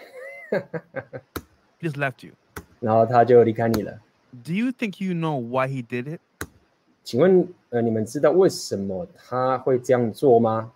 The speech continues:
Speaker 1: OK，就他问这女人，就是说，你们遇过，就是你跟那个男人约会约得不错啊，可能上过床或什么，甚至可能在关系都怎么样，忽然男生就冰冻你，不跟你，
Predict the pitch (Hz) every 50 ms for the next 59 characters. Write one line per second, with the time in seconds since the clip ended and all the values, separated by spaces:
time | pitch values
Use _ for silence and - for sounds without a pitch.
0 | _ _ - 110 - - 110 101 98 - 139 131 139 139 151 143 135 131 139 131
1 | 113 101 101 92 101 113 113 107 117 120 117 113 110 107 113 - 147 139 156 147
2 | 135 127 139 139 120 101 - 135 135 147 143 135 120 110 104 107 107 110 110 117
3 | 123 120 127 123 120 120 117 101 101 - - 131 127 117 113 113 110 113 113 -
4 | 104 104 101 104 - - 123 117 123 120 - - 98 98 110 110 - 98 90 98
5 | - 135 131 131 - 107 98 104 127 - 123 117 113 - 117 117 - 117 117 113
6 | 110 - - - 92 92 - _ _ _ _ - 180 170 170 156 147 143 151 143
7 | 143 156 147 127 - 147 147 147 139 160 135 117 107 101 92 - _ _ _ _
8 | _ - 123 - 135 135 131 117 98